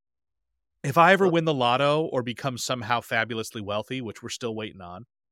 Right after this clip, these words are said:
Speaker 1: um,
Speaker 2: <laughs> Well,
Speaker 1: I
Speaker 2: you
Speaker 1: think
Speaker 2: just have
Speaker 1: I
Speaker 2: to tell
Speaker 1: would
Speaker 2: me where you're getting your money from, you know?
Speaker 1: Right, that's
Speaker 2: Okay.
Speaker 1: true. Yeah, g-, yeah, fat chance. I would give, like, a gift.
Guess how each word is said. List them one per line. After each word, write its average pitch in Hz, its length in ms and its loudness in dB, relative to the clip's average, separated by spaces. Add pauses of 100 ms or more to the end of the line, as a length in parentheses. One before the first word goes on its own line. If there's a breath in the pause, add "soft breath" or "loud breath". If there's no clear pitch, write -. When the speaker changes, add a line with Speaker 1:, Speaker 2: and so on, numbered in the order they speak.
(260)
Speaker 1:
um, 117 500 0
Speaker 2:
<laughs> - 20 -20 (960)
Well, 175 260 6
Speaker 1:
I 151 60 4
Speaker 2:
you - 0 -
Speaker 1:
think 190 100 2
Speaker 2:
just 185 100 0
have 170 100 8
Speaker 1:
I 175 60 8
Speaker 2:
to - 0 -
tell 175 200 6
Speaker 1:
would - 0 -
Speaker 2:
me 165 100 2
where 143 100 2
you're 135 100 0
getting 139 180 2
your 123 100 -8
money 135 220 -6
from, 117 320 -10
you 113 80 -12
know? 110 140 -12
Speaker 1:
Right, 196 180 6
that's 156 200 6
Speaker 2:
Okay. 120 100 -6
Speaker 1:
true. 117 200 2
Yeah, 107 260 -2
g-, 117 160 -2
yeah, 101 120 -4
fat 104 240 -8
chance. - 240 -18 (280)
I 165 160 8
would 170 480 2
give, 160 360 6 (120)
like, 143 360 -4
a 143 220 0
gift. 120 680 -2